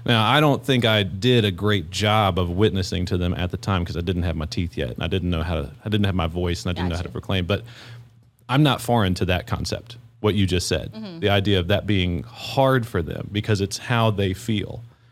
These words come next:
Speaker 1: I know lots of people who have gone through this, and I still, I still have some people who are, uh, I would regard as friends who are dealing with this, these exact issues.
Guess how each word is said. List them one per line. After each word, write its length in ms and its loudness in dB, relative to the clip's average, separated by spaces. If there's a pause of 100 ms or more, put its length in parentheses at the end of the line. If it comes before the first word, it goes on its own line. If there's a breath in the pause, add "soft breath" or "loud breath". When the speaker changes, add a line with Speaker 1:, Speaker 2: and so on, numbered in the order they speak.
(140 soft breath)
Speaker 1:
I 80 0
know 160 6
lots 300 4
of 80 0
people 260 0
who 120 0
have 120 -4
gone 180 0
through 140 -4
this, 220 -2
and 80 -4
I 60 2
still, 380 2
I 60 -2
still 260 0
have 440 4
some 260 0
people 300 0
who 180 2
are, 240 0
uh, 160 -4
I 100 -2
would 160 0
regard 360 0
as 80 -2
friends 480 -4 (400 loud breath)
who 180 4
are 220 2
dealing 360 2
with 120 -2
this, 280 -6
these 200 -2
exact 420 -4
issues. 460 -4